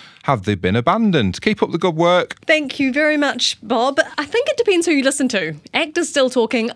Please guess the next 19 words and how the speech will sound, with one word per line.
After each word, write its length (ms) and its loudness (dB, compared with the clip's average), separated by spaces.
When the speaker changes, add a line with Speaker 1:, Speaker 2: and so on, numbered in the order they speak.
Speaker 2:
a 100 0
lot 220 2
about 300 -2
co-governance, 640 -4
so 220 0
is 260 -6
Winston 460 -6
Peters, 400 -4
hence 160 -6
those 280 -4
kind 200 -10
of 340 -14
baffling, 580 -8
more 240 -4
than 140 -8
baffling, 560 -6
Māori 440 -2
are 40 -2
not 260 -6